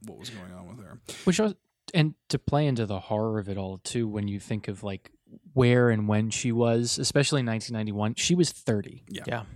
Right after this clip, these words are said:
Speaker 2: She's younger than we are now, and stuck in this weird situation, married to a man who's, I think, like, thirteen years older than she is.
Speaker 1: Mm-hmm.
Speaker 3: And, and actively
Speaker 2: Um,
Speaker 3: cheating on her.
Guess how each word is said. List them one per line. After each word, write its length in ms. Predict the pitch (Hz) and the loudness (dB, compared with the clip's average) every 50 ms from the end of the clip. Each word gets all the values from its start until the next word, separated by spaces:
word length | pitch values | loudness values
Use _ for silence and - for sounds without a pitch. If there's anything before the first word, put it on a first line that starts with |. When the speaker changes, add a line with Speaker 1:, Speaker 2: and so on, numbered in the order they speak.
| - - _ _ _ _ _ _ | -20 -20 _ _ _ _ _ _
Speaker 2:
She's 260 | - - 143 131 120 | -4 -2 0 2 4
younger 260 | 127 147 160 160 156 160 | 6 6 6 8 6 6
than 140 | 147 143 | 6 6
we 140 | 135 131 127 | 4 2 2
are 120 | 120 117 113 | 2 0 0
now, 520 | 110 107 104 104 101 98 98 95 95 98 - _ _ _ _ _ | 0 -2 -2 -2 -4 -6 -6 -8 -10 -12 -14 _ _ _ _ _
and 280 | - 127 110 104 101 - | -2 -2 -2 -2 -2 -2
stuck 340 | - - - 127 117 - | -2 -2 -2 -2 -2 -2
in 120 | - 120 113 | -2 -2 -2
this 200 | 110 101 - - | -2 -4 -4 -2
weird 240 | 107 107 110 117 110 | 0 0 0 0 0
situation, 760 | - - 107 - - 110 107 104 98 - - 107 98 101 | -2 -4 -4 -4 -2 -2 -2 -2 -2 -4 -4 -4 -4 -4
married 320 | 104 104 107 110 117 120 117 | -2 -2 0 0 2 0 0
to 200 | - - 123 110 | 0 -2 -2 -2
a 20 | |
man 300 | 107 107 104 104 101 101 | 0 -2 -2 -2 -2 -4
who's, 440 | 98 98 98 98 98 90 - - - _ _ - - - - - _ _ _ _ _ _ _ | -4 -4 -4 -4 -4 -2 -4 -4 -6 _ _ -20 -20 -20 -20 -20 _ _ _ _ _ _ _
I 80 | - 120 | -4 -2
think, 200 | 110 120 123 117 | 0 0 0 0
like, 160 | 131 117 104 - | -2 -4 -4 -4
thirteen 540 | - - - 107 117 - - - 143 139 | -6 -4 -4 -4 -4 -4 -4 -2 -2 0
years 260 | 139 139 143 147 143 151 | 0 0 0 0 0 0
older 300 | 151 147 151 147 151 151 | 2 2 2 2 2 0
than 160 | 156 156 156 | -2 -2 -4
she 260 | 156 - - 165 165 | -4 -6 -6 -6 -6
is. 340 | 170 180 185 220 113 107 110 | -6 -6 -6 -6 -6 -6 -6
Speaker 1:
Mm-hmm. 220 | 113 113 113 135 | -8 -8 -6 -4
Speaker 3:
And, 180 | 123 120 120 113 | -4 -4 -4 -4
and 200 | 131 127 123 123 | -4 -6 -4 -2
actively 500 | 123 123 123 123 120 - 127 110 107 104 | 0 2 4 4 2 2 0 2 2 2
Speaker 2:
Um, 140 | 104 104 101 | 2 0 -2
Speaker 3:
cheating 240 | 110 104 101 101 98 | -4 -6 -8 -8 -10
on 160 | 95 95 98 | -10 -12 -10
her. 260 | - 101 101 101 107 | -10 -10 -10 -10 -12